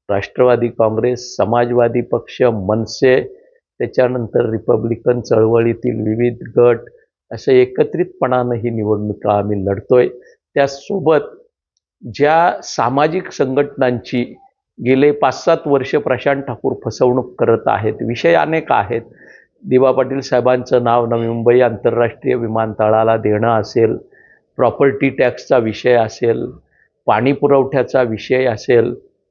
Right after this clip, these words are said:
प्रदूषणाच्या बाबतीत वारंवार त्यांना भेटणाऱ्या शिष्टमंडळांना दिलेली खोटी आश्वासनं असतील,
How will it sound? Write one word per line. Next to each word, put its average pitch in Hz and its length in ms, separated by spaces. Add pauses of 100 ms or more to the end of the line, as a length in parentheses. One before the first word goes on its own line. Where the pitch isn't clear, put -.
(120)
प्रदूषणाच्या 143 760
बाबतीत 127 480
वारंवार 120 500
त्यांना 120 340
भेटणाऱ्या 117 520
शिष्टमंडळांना 113 960
दिलेली 110 400
खोटी 107 320
आश्वासनं 110 680
असतील, 113 540